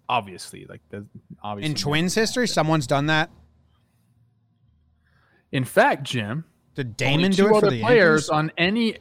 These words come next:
Speaker 1: other team have accomplished the feat in the regular season since R B Is became an official stat. That's Tony Pena for the Pirates and George Scott with, in nineteen seventy-three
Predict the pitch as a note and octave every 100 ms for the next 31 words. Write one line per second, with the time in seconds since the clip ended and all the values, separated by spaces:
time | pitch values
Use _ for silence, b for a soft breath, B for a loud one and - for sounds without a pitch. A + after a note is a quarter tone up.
0 | E3+ F#3 F#3+ - A3+ F#3+ C#3+ C3+ D3 D3
1 | C#3+ - C3 D3 C#3 B2+ C3 C#3+ C3+ -
2 | B2+ B2 B2 B2 - B2+ C3 B2 B2 A#2+
3 | G#2+ - F#3+ A3 C3 A2 A2 - A2 -
4 | A2 G#2+ - G#2+ - - B2+ A#2+ - E3
5 | A#3 F#3 C3+ D#3+ D3 _ C3 A2+ A2 B2+
6 | B2+ B2+ B2 A#2 G#2+ A2+ A#2+ A#2+ A2+ -
7 | - C#3+ C#3+ G2+ - _ - A#2 - _
8 | _ A2+ A2 A2 A2 A2 A2+ G#2+ G2+ -
9 | C3 A2+ G#2